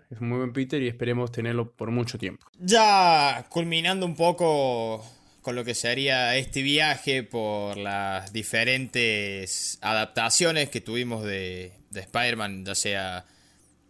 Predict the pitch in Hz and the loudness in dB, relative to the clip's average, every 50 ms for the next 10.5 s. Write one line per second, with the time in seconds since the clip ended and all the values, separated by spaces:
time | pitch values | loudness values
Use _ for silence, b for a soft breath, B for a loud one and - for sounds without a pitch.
0 | _ _ _ _ - 104 104 101 - - 104 107 113 113 117 - - 107 101 104 | _ _ _ _ -10 -10 -8 -8 -4 -4 -2 -2 -4 -4 -6 -4 -4 -2 -2 -2
1 | - - 156 156 143 123 101 - 104 110 104 113 113 104 - - 131 - 120 - | 0 0 0 2 0 -2 -4 -4 -4 -4 -4 -6 -6 -4 -4 -6 -4 -4 -6 -6
2 | - 104 101 98 107 107 107 104 104 107 107 107 104 101 - 101 101 - - 110 | -4 -6 -6 -4 -6 -4 -2 -2 -2 -2 -4 -4 -6 -6 -6 -6 -6 -6 -6 -6
3 | 107 104 104 101 101 107 107 104 - 156 151 143 147 151 147 - - _ _ _ | -4 -6 -6 -6 -6 -6 -6 -2 0 2 2 2 0 -2 -4 -8 -14 _ _ _
4 | b b b b b b b b b - - 110 - 107 107 - - 143 131 135 | b b b b b b b b b -12 -10 -6 -4 -2 0 0 2 0 -2 -4
5 | 139 _ _ _ - - - - 113 107 101 95 95 104 104 104 104 104 101 101 | -8 _ _ _ -20 -20 -16 -14 -12 -10 -10 -8 -8 -8 -8 -8 -8 -8 -8 -8
6 | 104 - - 101 95 92 92 90 90 87 90 90 92 - - 123 117 - - 135 | -8 -8 -8 -8 -8 -6 -6 -8 -8 -8 -10 -12 -8 -4 -2 -2 -2 -4 -8 -12
7 | 135 - b b b b b b b b b b b b b b - 165 156 151 | -12 -14 b b b b b b b b b b b b b b -4 -2 -2 0
8 | 147 156 160 180 185 175 156 - - 151 143 139 139 139 139 135 135 131 123 120 | 2 2 2 4 4 2 2 2 2 2 4 6 6 6 4 4 4 4 4 4
9 | 113 110 107 104 101 98 95 92 92 92 90 92 90 90 90 98 - 123 165 180 | 4 2 0 -2 -2 -4 -6 -6 -8 -8 -8 -8 -10 -8 -6 -4 -2 2 2 4
10 | 170 - - 160 151 147 - - - - | 4 4 4 2 2 0 0 -4 -6 -10